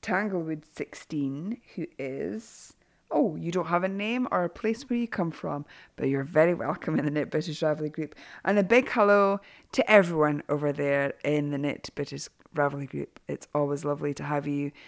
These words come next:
there with your support and with your comments and with your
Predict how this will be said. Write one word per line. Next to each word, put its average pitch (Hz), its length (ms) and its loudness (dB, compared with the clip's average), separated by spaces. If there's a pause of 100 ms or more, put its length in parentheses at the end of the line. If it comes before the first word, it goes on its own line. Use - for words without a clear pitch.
(240)
there 147 300 4
with 147 180 -2
your 143 320 0
support - 580 8
and 151 200 -4
with 147 240 -6
your 139 400 2 (160)
comments 180 580 2
and 143 240 -4
with 147 220 -6
your 139 420 -2